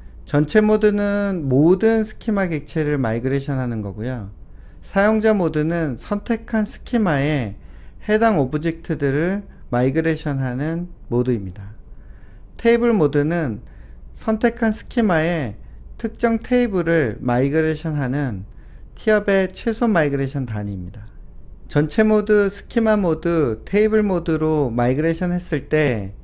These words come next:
해당 오브젝트들이 어떤 것들이 있는지 보겠습니다. 전체 모드로 했을 때는 모든 오브젝트들이 마이그레이션 됩니다. 스키마 모드로 마이그레이션 했을 때는 롤을 제외한 모든 오브젝트가 마이그레이션 됩니다.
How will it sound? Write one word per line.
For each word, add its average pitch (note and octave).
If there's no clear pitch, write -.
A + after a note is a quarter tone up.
해당 G3+
오브젝트들이 E3
어떤 F#3+
것들이 F#3
있는지 C3
보겠습니다. G#2+
전체 D3
모드로 G3+
했을 G3
때는 F3
모든 F3
오브젝트들이 D3+
마이그레이션 A#2+
됩니다. F#2
스키마 A3
모드로 F3
마이그레이션 D3+
했을 C#3+
때는 C3+
롤을 D#3
제외한 D3+
모든 C#3+
오브젝트가 C#3+
마이그레이션 A#2+
됩니다. F#2